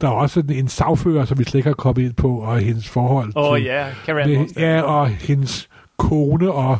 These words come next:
Speaker 1: ægteskabelige problemer, og på arbejde, og det er også virkelig morsomt, simpelthen.
Speaker 2: Virkelig, øh, solidt håndværk, gode skuespillere, øh,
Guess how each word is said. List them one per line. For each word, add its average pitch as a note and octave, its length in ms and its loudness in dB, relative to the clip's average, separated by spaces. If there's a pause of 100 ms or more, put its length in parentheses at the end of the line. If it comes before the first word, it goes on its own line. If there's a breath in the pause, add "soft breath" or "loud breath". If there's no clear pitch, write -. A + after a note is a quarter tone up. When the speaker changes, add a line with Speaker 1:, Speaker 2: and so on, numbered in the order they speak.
(400 loud breath)
Speaker 1:
ægteskabelige E3+ 600 0
problemer, D#3 520 0
og C#3 200 2
på D#3+ 80 2
arbejde, B2+ 540 0
og A#2 120 -6
det C#3+ 80 0
er A#2 40 -4
også A2 180 -2
virkelig B2 340 -2
morsomt, G2 460 -8
simpelthen. - 480 -20
Speaker 2:
Virkelig, G3+ 600 -4
øh, B2+ 280 -4
solidt D3 360 -4
håndværk, D#3 420 -2
gode D3 200 -2
skuespillere, C3 920 -2
øh, G#2+ 540 -4